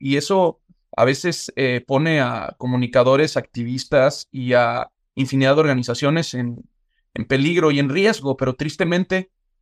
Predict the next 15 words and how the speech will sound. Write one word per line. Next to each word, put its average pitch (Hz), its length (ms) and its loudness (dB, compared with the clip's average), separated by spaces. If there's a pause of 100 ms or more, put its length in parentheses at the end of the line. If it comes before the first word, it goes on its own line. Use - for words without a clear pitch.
esos 160 200 -2
gobiernos 165 440 2
están 151 380 -2
coludidos 147 560 0
con 131 160 0
esa 131 160 -2
destrucción, 135 680 -4 (420)
y 131 120 -8
tristemente, 160 920 2 (320)
eh, 131 320 -4
así 135 240 -6
como 165 160 -2
están 151 220 0
coludidos 151 580 -4
con, 123 400 -4